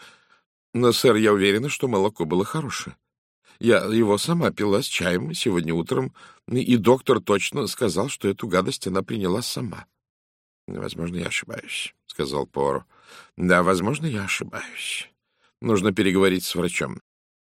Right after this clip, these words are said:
Видите ли, у мисс Адамс были враги. В Америке все совсем по-другому». Он выжидательно замолчал и был вознагражден. «Ох, сэр, знаю, я читала! И про Чикаго, и про гангстеров! Да чего же страшно там жить?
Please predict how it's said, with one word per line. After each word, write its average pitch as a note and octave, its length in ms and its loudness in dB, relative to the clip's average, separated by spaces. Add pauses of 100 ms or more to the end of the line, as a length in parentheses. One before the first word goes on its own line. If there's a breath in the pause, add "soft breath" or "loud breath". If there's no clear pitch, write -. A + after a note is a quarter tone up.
Видите A#2 760 0
ли, D3 260 2
у A2+ 140 -2
мисс A2 300 0
Адамс A2+ 420 -2
были G#2 240 4
враги. G2 580 2 (520)
В F#2 300 -4
Америке E2+ 480 -4
все - 220 -6
совсем - 400 -4
по-другому». D#2+ 640 -4 (1000 loud breath)
Он F#2 140 0
выжидательно F2+ 680 2
замолчал E2+ 540 0
и F2+ 40 0
был E2+ 200 0
вознагражден. E2+ 880 0 (400 loud breath)
«Ох, - 280 4
сэр, D#3+ 300 4
знаю, D3 960 0
я D#3+ 220 -2
читала! D#3+ 840 0 (480)
И - 120 -4
про C3 180 0
Чикаго, C3 540 2
и A2 60 6
про A2 220 2
гангстеров! A#2 800 -2
Да F2 120 -12
чего E2+ 340 -4
же F#2 160 -6
страшно - 540 -10
там E2+ 200 -16
жить? - 360 -14